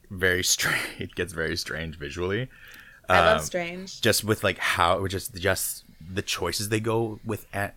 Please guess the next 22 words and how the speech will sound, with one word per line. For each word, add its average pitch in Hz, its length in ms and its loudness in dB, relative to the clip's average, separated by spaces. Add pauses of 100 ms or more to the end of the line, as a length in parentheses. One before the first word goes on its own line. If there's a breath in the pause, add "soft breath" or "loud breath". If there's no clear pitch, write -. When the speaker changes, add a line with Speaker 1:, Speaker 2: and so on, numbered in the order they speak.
(120)
Speaker 1:
how 107 260 0
they 110 140 -2
animate 110 360 -2
things. 120 340 -4
There's, 92 140 -2
like, 92 220 -2
at 87 120 -6
one 90 180 -8
point 101 260 -4
a 82 40 -6
silhouette 87 520 -2
sequence, 117 460 -2
which 127 160 -6
is 123 100 -6
very, 123 220 0
very 131 260 -4
weird 135 240 -8
and 135 80 -6
colorful, 139 500 -6
but 95 280 -8
it's, - 320 -10
like, 85 260 -4